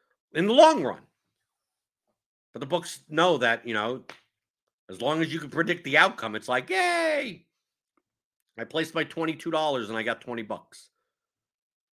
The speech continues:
Instead of playing your twenty-two dollars and getting twenty-nine dollars, like you should be if you were getting, like, plus one ten versus minus one ten.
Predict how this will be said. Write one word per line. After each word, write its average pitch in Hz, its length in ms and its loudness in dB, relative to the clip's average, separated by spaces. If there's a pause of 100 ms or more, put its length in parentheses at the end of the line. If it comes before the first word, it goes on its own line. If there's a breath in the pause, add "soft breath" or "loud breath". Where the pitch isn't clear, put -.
(280)
Instead 156 240 2
of 139 60 -6
playing 156 280 2
your 147 80 -2
twenty-two 147 420 -4
dollars 139 420 2
and 110 100 -8
getting 110 460 -4 (500)
twenty-nine 139 800 -2
dollars, - 560 -20 (840)
like 90 140 -14
you 95 80 -16
should 165 400 2
be 92 160 -8
if 87 100 -16
you 110 80 -10
were 107 80 -8
getting, 113 240 -4
like, 107 220 -6
plus - 260 -6
one 107 220 -6
ten 110 340 -14 (420)
versus 101 280 -6
minus 127 520 0
one 78 220 -20
ten. - 120 -20